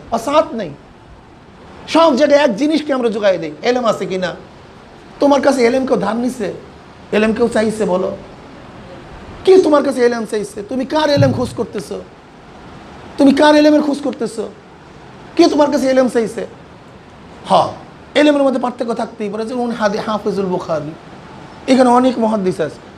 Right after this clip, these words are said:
ওনার হয়তো বেশি আছে, কারোর একটু কম আছে। কোনো বিষয়ে কারোর বেশি আছে, কারোর বিষয়ে কম আছে, থাকতেই পারে।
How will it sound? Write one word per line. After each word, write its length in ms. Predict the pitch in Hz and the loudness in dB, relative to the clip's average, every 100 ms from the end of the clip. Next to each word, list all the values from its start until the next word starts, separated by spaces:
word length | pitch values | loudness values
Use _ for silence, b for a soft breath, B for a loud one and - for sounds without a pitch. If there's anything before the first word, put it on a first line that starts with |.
| - - | -14 -4
ওনার 200 | 185 190 | 0 2
হয়তো 180 | 226 | 2
বেশি 300 | 226 262 294 | 2 0 2
আছে, 220 | 277 269 226 | 2 2 0
কারোর 200 | 240 226 | -2 -2
একটু 120 | 240 285 | -4 -4
কম 120 | 311 | -4
আছে। 320 | 302 - 254 104 - - - - - - - - - - - | -4 -10 -14 -16 -20 -20 -20 -20 -20 -20 -20 -20 -20 -10 2
কোনো 200 | 269 269 | 4 6
বিষয়ে 260 | 277 311 | 4 4
কারোর 240 | - 285 254 | 4 2 0
বেশি 280 | 277 - | -2 -4
আছে, 160 | 254 220 | -8 -6
কারোর 200 | 233 208 | -2 -2
বিষয়ে 160 | 214 240 | -2 -4
কম 200 | 339 339 | -6 -4
আছে, 320 | 220 - 233 - - - - - - - - - - - - - - | -6 -10 -16 -18 -20 -20 -20 -20 -20 -20 -20 -20 -20 -20 -18 -6 -2
থাকতেই 340 | 302 - 403 | 0 4 4
পারে। 220 | 403 180 | 4 -4